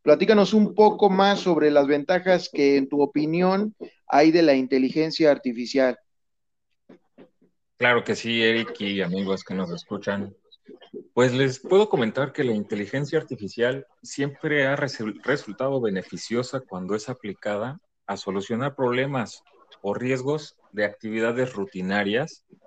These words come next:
Speaker 2: o trabajos que requieren extrema precisión, que por la experiencia que tenemos,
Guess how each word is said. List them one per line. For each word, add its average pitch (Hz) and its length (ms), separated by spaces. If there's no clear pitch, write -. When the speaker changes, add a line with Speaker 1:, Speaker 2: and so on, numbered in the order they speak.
Speaker 2:
o 110 120
trabajos 139 440
que - 140
requieren 120 480
extrema 120 480
precisión, 127 760
que 95 120
por 98 220
la 95 100
experiencia 107 560
que 123 140
tenemos, 117 600